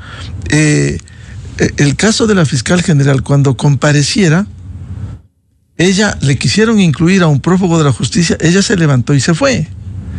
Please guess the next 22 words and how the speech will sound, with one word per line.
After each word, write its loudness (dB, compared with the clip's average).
Ahora, 2
con 2
el 2
control 2
remoto 2
desde 2
la 0
comisión 2
de 2
fiscalización 0
de 4
una, 2
ah, 2
sesión 0
virtual, 2
simplemente, 0
eh, -6
eh, -2
eh, 0
van 2
a -2
poder, 0